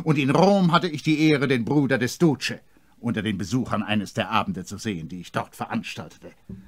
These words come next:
Kleiner Gewohnheiten, die man mir an so glänzender und erhabener Stelle nachzusehen die Gewogenheit hatte, glaubte ich mich an einem vergleichsweise immerhin weniger bedeutenden Platze, wie Torre di Venere,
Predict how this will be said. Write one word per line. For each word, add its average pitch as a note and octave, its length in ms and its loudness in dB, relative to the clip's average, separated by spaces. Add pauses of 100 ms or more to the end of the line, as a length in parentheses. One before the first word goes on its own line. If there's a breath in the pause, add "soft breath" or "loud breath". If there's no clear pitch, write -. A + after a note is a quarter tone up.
(100)
Kleiner B2 400 6
Gewohnheiten, A#2+ 600 4
die A2+ 100 4
man A2+ 200 4
mir A#2+ 200 6
an A2+ 140 2
so A#2 160 -4
glänzender B2 680 2
und A2 140 0
erhabener A#2+ 520 2
Stelle B2 300 -2
nachzusehen B2 760 2
die A#2+ 120 2
Gewogenheit B2 720 2
hatte, B2 340 -2 (280 loud breath)
glaubte B2+ 400 4
ich A2+ 120 -2
mich B2 200 2
an A#2 100 0
einem A#2 220 2
vergleichsweise A2 920 0
immerhin A#2 540 4
weniger A#2 520 2
bedeutenden A2 720 -4
Platze, G#2+ 500 -12 (260 loud breath)
wie B2 180 -2
Torre A2+ 340 2
di - 220 0
Venere, A2 520 4